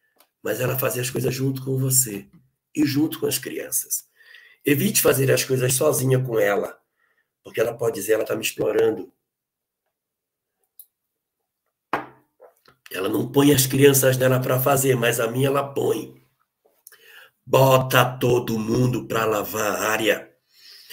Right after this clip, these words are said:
Bota todo mundo pra arrumar o quarto, ainda que eles arrumem horrivelmente,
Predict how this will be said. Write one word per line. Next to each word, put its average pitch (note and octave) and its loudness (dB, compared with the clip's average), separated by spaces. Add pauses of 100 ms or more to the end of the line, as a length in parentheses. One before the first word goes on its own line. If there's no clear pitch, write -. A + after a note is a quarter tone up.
(340)
Bota B2+ 2
todo B2+ 2
mundo B2 0
pra B2 0
arrumar A2 -2
o G#2 0
quarto, - -4 (320)
ainda C3+ 2
que C#3+ -4
eles C3 2
arrumem B2+ 2
horrivelmente, B2+ 0